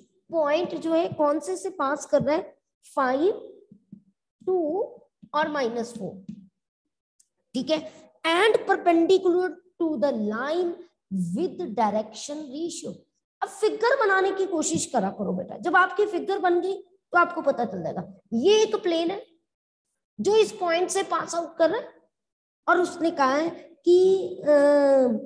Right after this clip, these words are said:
and perpendicular जो है to the line with direction, और ये plane जो है वो एक line पे perpendicular है और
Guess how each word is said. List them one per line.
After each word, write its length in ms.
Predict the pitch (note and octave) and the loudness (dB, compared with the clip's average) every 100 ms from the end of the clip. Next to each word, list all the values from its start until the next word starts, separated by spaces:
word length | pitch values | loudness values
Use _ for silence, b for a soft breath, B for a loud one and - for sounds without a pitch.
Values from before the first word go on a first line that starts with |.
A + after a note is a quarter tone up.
| - | -2
and 260 | D4 F4+ - | 0 0 2
perpendicular 840 | E4 E4 C#4+ D4 G#4 G#4 F#4+ F#4+ F#4+ - - _ - | -2 2 0 4 4 4 4 4 2 -10 -20 _ -6
जो 240 | G#3+ D#4 | -4 -2
है 200 | D4 C4 D#4+ - - - _ F#4 | 0 0 0 -6 -20 -20 _ 2
to 60 | F4+ | 4
the 140 | F4 D#4+ | 4 2
line 400 | C4+ B3 C#4+ F4+ | 2 2 2 0
with 200 | E4 C#4 | -2 -4
direction, 480 | D#4 B3+ G#3+ - A#3 - _ | -2 -4 -6 -10 -18 -20 _
और 360 | C4 C#4+ F4 D4 | -6 -6 -6 -10
ये 80 | D4+ | -12
plane 460 | C#4+ C4 C#4 D4+ - - _ - | -12 -8 -6 -8 -10 -18 _ -6
जो 260 | G#3 C#4+ C#4+ | -4 -2 -2
है 480 | B3+ B3+ - - - | 0 0 -2 -8 -8
वो 400 | G#3+ C4+ C4+ C4+ C#4+ | -2 2 2 0 -4
एक 100 | C#4 | -6
line 340 | C4 A3+ A#3 C4 | -4 -4 -4 -8
पे 120 | C4+ | -12
perpendicular 680 | C4+ C4 G#3+ G3 G#3 G#3 F#3 | -14 -8 -4 -2 -4 -4 -6
है 160 | D#3 - _ _ _ _ - | -8 -18 _ _ _ _ -2
और 120 | D4+ | -2